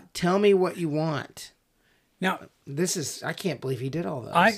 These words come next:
Speaker 2: I, you know, I think there are a number of actors that, you know, maybe started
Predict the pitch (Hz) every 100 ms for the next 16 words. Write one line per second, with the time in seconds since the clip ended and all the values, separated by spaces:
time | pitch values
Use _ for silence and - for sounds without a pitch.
0 | - - - - - 202 190 202 220 285
1 | 277 254 214 170 147 135 139 151 147 123
2 | 120 123 131 131 - 113 110 - 123 117
3 | _ _ 170 135 104 147 151 135 101 -
4 | - 202 262 185 101 -